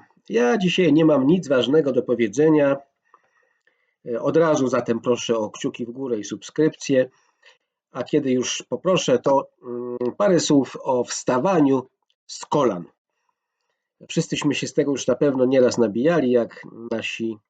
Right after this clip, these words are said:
mm, rządzący z pisu żo-, wstają z kolan, to, to znaczy w naszym imieniu wstają z kolan i pokazują, że można ostro negocjować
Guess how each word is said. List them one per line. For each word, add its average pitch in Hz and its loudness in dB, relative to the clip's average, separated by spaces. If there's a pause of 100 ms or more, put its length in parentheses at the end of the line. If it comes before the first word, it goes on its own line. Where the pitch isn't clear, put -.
(100)
mm, 110 -20 (120)
rządzący 127 0
z - -14
pisu 117 -6
żo-, 123 -6
wstają 143 0
z - -8
kolan, 127 0 (800)
to, 143 0
to 143 -2
znaczy 131 2
w 110 -10
naszym 123 0
imieniu 123 2
wstają 117 -2
z - -16
kolan 143 2 (1000)
i - -14
pokazują, 123 2 (1160)
że 113 -4
można 120 0
ostro 143 -2
negocjować 120 -2